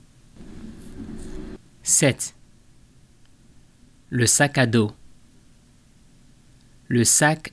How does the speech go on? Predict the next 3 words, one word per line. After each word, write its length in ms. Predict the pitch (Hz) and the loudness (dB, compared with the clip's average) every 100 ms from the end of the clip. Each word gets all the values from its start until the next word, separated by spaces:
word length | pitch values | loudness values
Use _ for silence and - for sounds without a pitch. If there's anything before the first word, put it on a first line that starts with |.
| - | -6
à 280 | 143 143 - - | -2 -2 -4 -6
dos. 340 | 131 117 117 113 - - _ _ _ _ _ - _ _ _ _ - - - - - - _ - _ - - - | -2 2 2 0 -12 -20 _ _ _ _ _ -20 _ _ _ _ -20 -20 -20 -20 -20 -20 _ -20 _ -20 -20 -8
Huit. 500 | - 127 151 - - | -2 2 2 0 -18